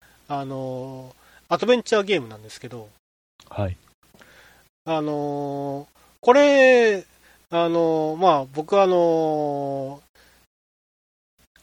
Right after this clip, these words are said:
Speaker 1: ダークソウルシリーズ大好きなんで、
Speaker 2: はい。
Speaker 1: まあ、ブラッドボーンは途中で断念しましたけど、
Speaker 2: はい。
Speaker 1: まあ、あのフロムソフトウェアが作るブイアールゲームだったらちょっとやりたいなと思って、まあ、出た時からずーっ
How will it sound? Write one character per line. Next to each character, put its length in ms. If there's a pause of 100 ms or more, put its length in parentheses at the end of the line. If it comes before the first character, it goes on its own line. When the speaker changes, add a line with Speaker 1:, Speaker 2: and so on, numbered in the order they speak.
(140)
Speaker 1:
ダ 140
ー 20
ク 80
ソ 120
ウ 20
ル 60
シ 140
リ 100
ー 40
ズ 80
大 160
好 80
き 80
な 80
ん 60
で、 260 (600)
Speaker 2:
は 220
い。 60
Speaker 1:
ま 80
あ、 60
ブ 100
ラ 80
ッ 40
ド 100
ボ 180
ー 20
ン 40
は 140
途 120
中 180
で 180
断 200
念 120
し 140
ま 60
し 60
た 100
け 80
ど、 240 (520)
Speaker 2:
は 220
い。 80 (760)
Speaker 1:
ま 220 (280)
あ、 60
あ 40
の 100
フ 160
ロ 100
ム 100
ソ 160
フ 100
ト 60
ウ 40
ェ 80
ア 40
が 120
作 200
る 300
ブ 100
イ 180
ア 40
ー 20
ル 120
ゲ 160
ー 20
ム 60
だ 80
っ 80
た 100
ら 100
ち 100
ょ 20
っ 40
と 200 (360)
や 100
り 80
た 80
い 60
な 140 (160)
と 60
思 120
っ 40
て、 440 (960)
ま 120
あ、 20
出 200
た 120
時 220
か 120
ら 120
ず 120
ー 300
っ 40